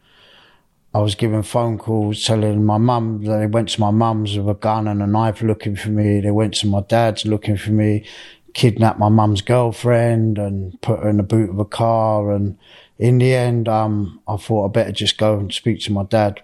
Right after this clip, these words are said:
But my dad's a man of moral honour and compass in that kind of fraternity. And, um,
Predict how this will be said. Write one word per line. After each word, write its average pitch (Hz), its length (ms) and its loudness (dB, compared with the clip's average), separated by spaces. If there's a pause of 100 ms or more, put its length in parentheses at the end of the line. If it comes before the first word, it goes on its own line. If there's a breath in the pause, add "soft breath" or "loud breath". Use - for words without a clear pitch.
But - 340 -8
my 113 120 -4
dad's 117 340 0
a 110 40 -2
man 113 280 2
of 104 160 0
moral 107 480 0
honour 110 200 2
and 104 140 -2
compass 110 560 -4
in 104 220 0 (420 loud breath)
that - 220 -4
kind 110 320 0
of 98 100 -2
fraternity. 104 840 0
And, 104 280 0
um, 98 460 0